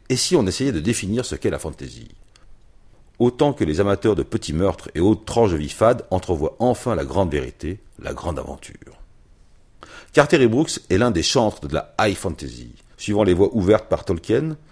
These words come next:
des histoires pétries de magie où un groupe de héros tente de sauver le monde. Leur monde, hein, pas le nôtre. Il suffit de regarder la carte au début de chaque tome pour s'en convaincre.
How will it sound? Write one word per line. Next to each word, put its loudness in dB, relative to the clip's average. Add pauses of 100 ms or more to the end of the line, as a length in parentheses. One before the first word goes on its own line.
(100)
des 2
histoires -2
pétries -2
de 0
magie 0
où -2
un -2
groupe -4
de 4
héros 2
tente 0
de -4
sauver -2
le 0
monde. -8 (760)
Leur 8
monde, -2
hein, -10
pas -2
le 0
nôtre. -4
Il -4
suffit -4
de 2
regarder 4
la 2
carte 2
au -2
début -4
de -10
chaque -2
tome 2
pour -4
s'en -8
convaincre. -16